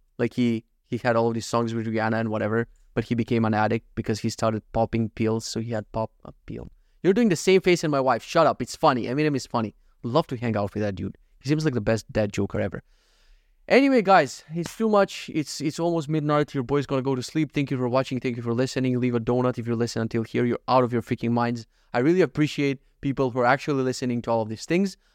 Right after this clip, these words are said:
I just completed listening to the last one today. I was walking my dog, listening to myself, and I was even laughing out loud at some parts. And I'm like, "This is a whole new level of fucking insanity. Listening to your own voice and laughing on the street."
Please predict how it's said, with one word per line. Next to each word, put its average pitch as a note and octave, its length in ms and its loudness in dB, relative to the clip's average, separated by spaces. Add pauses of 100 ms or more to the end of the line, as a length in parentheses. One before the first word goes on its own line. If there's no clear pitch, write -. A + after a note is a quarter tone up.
(100)
I D3 80 4
just G3 220 0
completed E3+ 540 2
listening D#3+ 500 0 (260)
to D3 100 -2
the C3+ 120 2
last C3+ 340 2
one F#3 260 0 (140)
today. C#3 320 0
I D3 40 4
was A#2+ 140 0
walking D3+ 260 2
my D#3+ 100 0
dog, C3+ 300 0 (240)
listening F#3 340 0
to F#3 100 -2
myself, D3+ 400 2 (220)
and C3+ 100 2
I F3 40 4
was F#3+ 180 2
even F3+ 260 0
laughing E3 340 2
out D3+ 160 2
loud C#3 300 4
at B2 80 -4
some A#2+ 160 -4
parts. A2 280 0
And B2 80 0
I'm C#3 80 0
like, D3 140 2
"This D#3 160 -4
is G#3 80 2
a F3 80 6
whole D#3 260 -2
new D#3+ 200 2
level C#3+ 300 2
of C3 80 -6
fucking C3+ 340 -4
insanity. B2+ 600 -4 (280)
Listening G3 400 2
to F3+ 120 0
your F3 140 4
own D3+ 80 -2
voice D3+ 320 2 (200)
and C3 180 -2
laughing D#3 320 2
on C#3 60 0
the C3 100 -2
street." B2+ 400 -6